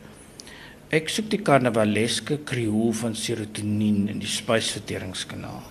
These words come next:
Wil Conga line volg tot by die neurone? Of die rubberige brein soek na die knop vir die rededele?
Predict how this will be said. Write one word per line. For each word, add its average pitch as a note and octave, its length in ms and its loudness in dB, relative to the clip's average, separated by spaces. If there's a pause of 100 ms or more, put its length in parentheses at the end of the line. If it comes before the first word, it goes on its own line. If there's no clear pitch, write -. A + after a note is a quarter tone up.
(640)
Wil A2+ 480 4
Conga F3 440 8
line A2+ 440 6
volg B2+ 340 2
tot A#2 180 -4
by A2+ 100 -2
die G#2 140 -4
neurone? G2+ 720 0 (680)
Of B2+ 140 -6
die B2+ 140 6
rubberige D#3+ 520 10
brein C3 440 8
soek - 440 -2 (680)
na A2+ 80 0
die B2+ 180 -2
knop D3+ 320 4
vir - 140 -4
die A#2 140 4
rededele? C3 840 6